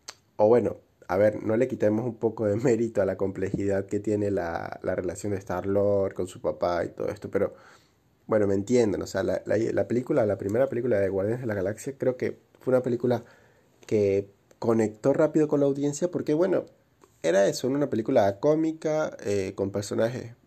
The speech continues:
nuevos, no tan complejos, y que fue fácil de, de, de aceptarlos y de quedarnos con ellos, porque la verdad es que son personajes que hasta hoy en día,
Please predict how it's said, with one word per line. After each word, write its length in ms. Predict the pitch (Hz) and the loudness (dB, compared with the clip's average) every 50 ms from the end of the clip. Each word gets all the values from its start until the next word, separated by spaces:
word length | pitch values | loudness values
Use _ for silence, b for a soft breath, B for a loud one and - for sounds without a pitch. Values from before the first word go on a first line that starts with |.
| - | -8
nuevos, 840 | - 113 120 135 156 160 160 151 139 139 143 160 175 170 - - - b b b b b b b _ _ _ _ _ _ _ - | -4 -2 0 2 2 2 2 2 2 2 2 0 -2 -4 -8 -16 -20 b b b b b b b _ _ _ _ _ _ _ -6
no 280 | 101 107 117 147 151 | -4 -2 -2 -2 -2
tan 160 | 151 175 170 | -4 -4 -4
complejos, 840 | 160 170 165 151 170 170 170 165 170 - 196 196 196 - - - - _ _ - | -2 -4 -4 0 2 4 4 4 2 0 -4 -4 -4 -8 -14 -20 -20 _ _ -4
y 140 | 147 151 | -2 -2
que 160 | 151 - 180 175 | 0 -2 -4 -4
fue 160 | - 127 117 | -4 -4 -2
fácil 380 | - 131 123 - - 120 113 104 | -2 -2 -2 0 -2 -2 0 2
de, 480 | 104 98 95 92 90 92 90 - - - - - | 0 0 0 0 -2 -2 -4 -6 -8 -14 -18 -12
de, 720 | 101 101 101 95 92 92 90 87 87 85 87 - - - - - _ _ _ _ _ b b b b b b b b b b b - | -6 -4 -2 -2 0 -2 -2 -2 -4 -6 -8 -12 -14 -18 -20 -20 _ _ _ _ _ b b b b b b b b b b b -2
de 100 | - 104 | 0 0
aceptarlos 600 | 101 - 110 - - 120 120 123 135 151 151 147 | 2 0 -2 0 2 4 4 4 4 2 0 0
y 60 | 135 | 0
de 160 | 113 104 101 | 0 0 0
quedarnos 420 | - 110 92 90 98 107 117 117 - | 0 0 0 0 0 -2 -2 -4 -4
con 180 | - 92 92 | -6 -6 -4
ellos, 240 | 95 98 113 135 135 | -4 -2 -2 -4 -4
porque 440 | - - - 80 87 85 80 - - _ - | -6 -12 -12 -8 -6 -6 -8 -8 -12 _ -12
la 160 | - 87 87 | -10 -8 -8
verdad 240 | 82 80 78 85 92 | -6 -8 -8 -8 -10
es 80 | - - | -8 -6
que 260 | - 117 110 104 101 | -4 -2 -2 -2 -2
son 220 | - - 101 98 | -4 -6 -6 -6
personajes 360 | 110 110 - 98 87 107 - | -6 -8 -8 -8 -10 -10 -10
que 180 | - - 104 90 | -8 -6 -6 -6
hasta 340 | - - - - 87 80 85 | -6 -8 -10 -10 -8 -6 -2
hoy 180 | 95 107 113 | -2 0 0
en 160 | 113 110 113 110 | 0 0 0 0
día, 340 | 117 117 127 143 156 151 | -2 0 0 -2 -2 -6